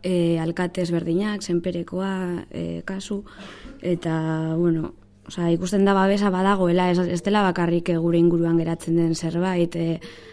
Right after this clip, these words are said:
azken finean hemen, eh, posizionatzen ari da jendea, euroaginduaren kontra, eta, eta guk nahiz eta ideia hauek eu-, euki, ba, beste batzuk ere, osea, ikusten dute zilegia dela politika egitea, edo ideia politiko batzuk eukitzea, orduan, eh,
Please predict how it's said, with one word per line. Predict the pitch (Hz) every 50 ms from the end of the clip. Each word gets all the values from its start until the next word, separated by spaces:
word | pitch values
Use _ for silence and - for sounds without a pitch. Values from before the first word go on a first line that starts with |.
| -
azken | - - - 190 185
finean | 185 196 190 190 190 185 190
hemen, | 185 190 190 190 190 185
eh, | 180 175 175 170 165 165 165
posizionatzen | 185 180 175 - 180 175 180 180 180 180 175 - 190
ari | 180 175 180 180
da | 180 175
jendea, | 175 - - 180 185 185 202 220 254 277 277 240
euroaginduaren | 180 170 165 175 170 165 180 180 180 175 175 175 175 165
kontra, | 170 - 190 202 190 240 247 233
eta, | 180 160 160 160 156 - - - - - - - - - - -
eta | 170 175 165 - 165 160 156 160 160
guk | 160 170 175 -
nahiz | 196 190 175 185
eta | 180 185 180
ideia | 180 180 180 180 180 180
hauek | 180 175 175 175 - 190
eu-, | 190 196 208 -
euki, | 196 196 175 - 214 233
ba, | 214 170 160 156
beste | 165 160 - 180
batzuk | 170 170 170 - 175 -
ere, | 180 175 185 185 190 185 - - - -
osea, | - - 170
ikusten | 165 170 175 - 180 185
dute | 180 180 208
zilegia | 185 185 175 185 185 185 185 170
dela | 165 160 160 160
politika | 165 165 165 165 160 - - 170 165
egitea, | 165 165 165 165 175 180 226 240
edo | 214 185
ideia | 175 170 175 175 170
politiko | 175 170 170 170 170 175 160
batzuk | 151 - - - 165 - - - - - - - - - - -
eukitzea, | - 170 160 175 165 - - 165 170 180 175 165
orduan, | 160 156 160 165 165 165 165 165 165
eh, | 165 165 160 165 160 165